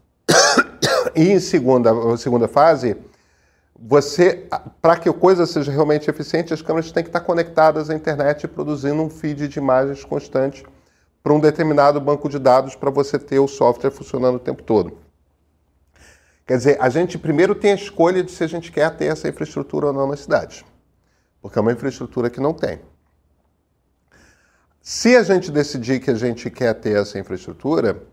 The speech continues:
coletivamente, aí a gente tem que decidir em que circunstâncias o Estado pode usar. E o Estado é obrigado, senão você estabelece penas, né?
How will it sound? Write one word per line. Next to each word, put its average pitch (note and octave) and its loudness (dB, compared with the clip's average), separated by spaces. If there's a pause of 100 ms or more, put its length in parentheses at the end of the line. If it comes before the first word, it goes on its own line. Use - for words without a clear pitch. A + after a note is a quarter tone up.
coletivamente, A2+ -2 (580)
aí B2+ 4
a F#3+ 6
gente E3 -4
tem C3 0
que B2 -8
decidir A2 -2 (1200)
em C#3+ 0
que C#3+ -2
circunstâncias F#3+ 0
o F#3+ -4
Estado F3+ -2
pode F#3+ -2
usar. D3+ 2
E A2+ -6
o - -6
Estado C3+ 0
é - 0
obrigado, D3+ 0 (120)
senão F2+ -12
você A2 -6
estabelece D#3 0
penas, C3 -4
né? G#2 -4